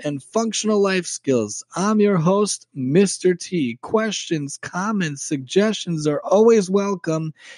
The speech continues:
at maximum T E E at yahoo dot com. We're finishing up with the last few topics within school therapy tips, and we told you next season we're gonna do more school therapy tips, and then the third part, even more school therapy tips.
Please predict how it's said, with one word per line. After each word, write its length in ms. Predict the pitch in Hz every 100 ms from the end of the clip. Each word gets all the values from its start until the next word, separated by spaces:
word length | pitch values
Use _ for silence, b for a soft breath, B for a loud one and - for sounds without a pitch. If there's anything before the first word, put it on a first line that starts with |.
| B
at 140 | 151
maximum 680 | 156 180 - - 190 175 160
T 180 | - 233
E 380 | 233 - 196 190
E 220 | 190 190
at 220 | 156 143 151
yahoo 380 | 214 208 185
dot 280 | 180 175 156
com. 320 | - 185 208
We're 120 | 196 170
finishing 520 | - 202 185 190 185 -
up 280 | 196 196 _ B B _
with 100 | 156
the 80 | 156
last 400 | 160 185 190 -
few 180 | 190
topics 520 | 185 180 190 190 190 -
within 300 | 170 165 143
school 320 | - 180 175
therapy 480 | - 202 208 196 190
tips, 360 | 208 208 190
and 100 | 180
we 120 | 156
told 320 | 151 190 190 175
you 80 |
next 320 | 170 180 190 -
season 320 | 196 180 185
we're 100 | 175
gonna 160 | 160
do 220 | 147 151 147
more 340 | 147 180 208
school 300 | 175 - 185
therapy 340 | 170 180 175
tips, 300 | 170 180 175 -
and 180 | 151
then 200 | 165 165
the 120 | 151 147
third 360 | - 233 196
part, 260 | 175 175 165
even 300 | 156 147 143
more 200 | 190 208
school 260 | - - 175
therapy 380 | 180 160 151
tips. 420 | 139 226 262 -